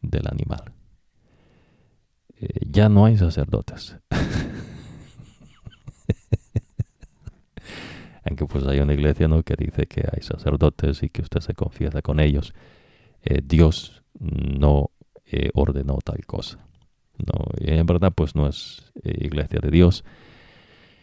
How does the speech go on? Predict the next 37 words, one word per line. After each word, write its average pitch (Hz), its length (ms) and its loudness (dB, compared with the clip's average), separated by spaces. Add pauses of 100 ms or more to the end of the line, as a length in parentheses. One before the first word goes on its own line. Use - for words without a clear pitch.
(220)
Eh, 80 240 4
nadie, 90 300 8
ves, 73 320 -2 (280)
que 73 320 -2 (240)
no 80 340 4
obedezca 76 560 0
los 73 180 -2
mandatos 71 540 -4
de - 80 -2
Dios - 360 -4
hace, - 360 -4 (760)
eh, - 340 -4 (420)
eh, - 220 -6
algo 76 220 0
diferente, - 520 -8
¿no? 76 120 -2
Es 78 60 0
decir, 80 280 2
us-, - 200 -2
o 80 200 2
usted 78 260 -2
obedece 78 480 0
a 78 40 -2
Dios, 78 360 -4 (640)
o 71 160 4
usted - 300 0
hace - 220 -4
lo 78 140 -2
que - 120 -6
usted - 220 -6
quisiera 87 500 2
hacer, - 300 -4
¿no? - 360 -4
Lo - 140 -2
que - 120 -8
le - 100 -4
gustaría 73 760 -4